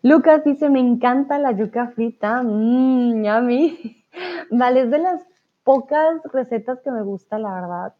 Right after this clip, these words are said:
con la yuca. Tienes razón, miren, así se ve la yuca frita. Sí es rica, pero soy más de plátano. Ah, creo que siempre hay dos equipos, equipo yuca, equipo <laughs> plátano.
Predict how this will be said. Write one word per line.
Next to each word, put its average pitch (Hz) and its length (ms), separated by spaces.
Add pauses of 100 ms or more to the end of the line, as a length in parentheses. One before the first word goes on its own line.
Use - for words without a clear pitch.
(140)
con 208 140
la 185 120
yuca. 202 360
Tienes 208 280
razón, 202 360
miren, 185 240
así 175 260
se 226 180
ve 208 120
la 208 140
yuca 202 300 (100)
frita. 208 440 (1300)
Sí 247 100
es 247 160
rica, 240 520
pero 226 220
soy 220 280
más 226 300
de 247 200
plátano. 202 640 (720)
Ah, 185 440
creo 214 220
que 247 520 (160)
siempre 240 300
hay 262 120
dos 247 260
equipos, 220 580 (320)
equipo - 460
yuca, 349 340
equipo 254 420
<laughs> - 0
plátano. 254 960